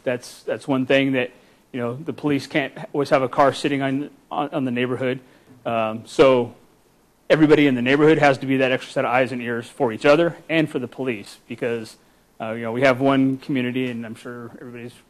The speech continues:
somewhat familiar with the community, but, um, they've got a pretty strong neighborhood watch group,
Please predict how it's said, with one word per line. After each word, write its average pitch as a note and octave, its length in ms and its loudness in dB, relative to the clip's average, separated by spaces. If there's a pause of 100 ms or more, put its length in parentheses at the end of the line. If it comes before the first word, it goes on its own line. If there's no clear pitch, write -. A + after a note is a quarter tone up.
somewhat C3+ 280 -8
familiar A#2+ 460 -8 (380)
with B2 80 -6
the A#2 80 -14
community, A#2+ 360 -6
but, A#2+ 320 -2 (440)
um, F#2+ 420 -6 (460)
they've E3 200 6
got D3+ 300 6
a A#2+ 320 -4 (160)
pretty D#3 220 0
strong C3+ 920 0 (1200)
neighborhood C3 400 0
watch A2 360 -4
group, G2 240 -14